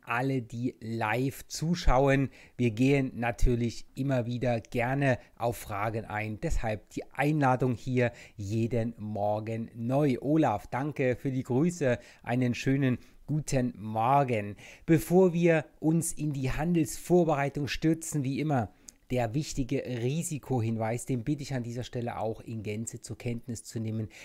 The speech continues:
Der Handel mit Devisen und C F Ds auf Margin, der kann zu Verlusten führen. Gehen wir weiter in die Tagesnachrichten. Gestern war ja nun nicht wirklich an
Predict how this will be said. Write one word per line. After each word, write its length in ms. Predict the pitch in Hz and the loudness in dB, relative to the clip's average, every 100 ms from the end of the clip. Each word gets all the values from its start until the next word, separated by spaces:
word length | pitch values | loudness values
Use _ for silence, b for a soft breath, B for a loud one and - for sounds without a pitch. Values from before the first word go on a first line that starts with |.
| B - | B -4
Der 160 | 127 | -2
Handel 320 | 113 131 135 131 | 0 -2 0 0
mit 480 | 123 156 - - | 0 2 6 6
Devisen 540 | 135 107 117 139 123 117 | 6 -4 -6 -6 -6 -6
und 340 | - 131 127 | -4 -4 -4
C 240 | - 117 107 | -6 -6 -6
F 120 | - | -8
Ds 260 | 104 101 - | -8 -8 -10
auf 240 | - 107 - | -8 -8 -8
Margin, 540 | 95 95 95 - 101 B B B | -10 -10 -10 -8 -8 B B B
der 320 | 101 123 139 | -2 0 2
kann 420 | 139 135 117 120 - | 2 2 2 -2 -12
zu 320 | - - 107 101 | -10 -6 -6 -8
Verlusten 720 | - 104 98 - - 110 - - | -12 -10 -10 -10 -10 -12 -14 -14
führen. 720 | - - 135 170 156 117 98 B B B B - | -14 -4 4 6 6 2 -2 B B B B 0
Gehen 320 | 156 190 196 | 4 6 4
wir 140 | 175 147 | 2 2
weiter 540 | 139 190 185 135 107 - | 0 0 0 0 -2 -6
in 260 | 160 175 | -2 -2
die 180 | 139 143 | -2 -6
Tagesnachrichten. 1400 | - 131 135 143 135 - 104 107 120 131 117 104 - 113 | -4 -2 -2 -2 -6 -8 -6 -6 -6 -6 -10 -10 -12 -8
Gestern 540 | 110 135 - 123 107 | -4 -4 -4 -6 -6
war 160 | 98 98 | -6 -6
ja 160 | 113 104 | -4 -4
nun 240 | 110 110 | -4 -6
nicht 260 | 107 - 113 | -8 -8 -2
wirklich 520 | 127 127 117 - - | -2 0 -4 -4 -8
an 240 | 107 120 | -4 -4